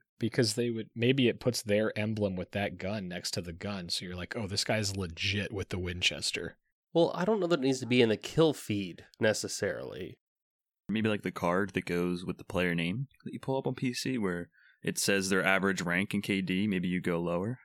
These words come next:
Speaker 3: and see how many headshots they've gotten. Is that what you're talking about?
Speaker 2: Well, that's what I was thinking. Like, when you die and the screen comes up that says, "Better luck next time," and it shows you who killed you, like, it just shows you with what gun they killed you with and the emblem next to that gun.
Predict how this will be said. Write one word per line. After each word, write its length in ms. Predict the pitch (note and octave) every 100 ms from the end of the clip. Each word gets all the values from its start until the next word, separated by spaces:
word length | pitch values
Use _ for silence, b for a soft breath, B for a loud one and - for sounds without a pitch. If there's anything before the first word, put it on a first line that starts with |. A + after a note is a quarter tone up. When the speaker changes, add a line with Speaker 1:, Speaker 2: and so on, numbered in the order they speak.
| -
Speaker 3:
and 100 | -
see 260 | - F2
how 100 | F2
many 320 | E2+ E2+ E2 E2+ -
headshots 440 | F2+ F2 F#2+ -
they've 100 | A2
gotten. 340 | A#2 - D3 - -
Is 60 |
that 80 | -
what 40 | -
you're 80 |
talking 180 | F3+ G#3
about? 100 | A3
Speaker 2:
Well, 40 | C#3
that's 160 | -
what 80 | F3
I 20 |
was 120 | C#3+
thinking. 180 | D#3+ C3+
Like, 240 | G#2+ G2 - b b -
when 200 | C3+ C3+
you 120 | C#3+
die 300 | C#3 A#2+ A#2
and 100 | A2+
the 40 |
screen 300 | - C3+ B2
comes 240 | A#2 A2+ A2
up 80 |
that 80 | G2+
says, 180 | - G#2
"Better 280 | - G#2+ A2+
luck 240 | A2+ -
next 220 | A2+ -
time," 260 | G#2 G2+ G2+
and 80 | G#2
it 120 | -
shows 360 | - A2+ A2+ G#2+
you 160 | A2
who 200 | A#2+ A#2+ -
killed 400 | - D#3+ D3 G#2
you, 380 | G2 - A2 _ _ _ _ _ -
like, 160 | A2+
it 120 | - A#2+
just 260 | B2+ A2+
shows 300 | - A#2+ A2+
you 180 | G2+ G#2
with 260 | G#2+ G2 -
what 280 | G2+ -
gun 240 | A2 A2 G#2+
they 100 | G#2
killed 300 | - A2 G#2+
you 100 | A#2
with 300 | A#2+ C3 -
and 160 | A2 G#2
the 120 | G2
emblem 340 | A2 G#2+ G2+
next 220 | G2+ G2 -
to 80 |
that 180 | G2+ -
gun. 320 | - E2 D#2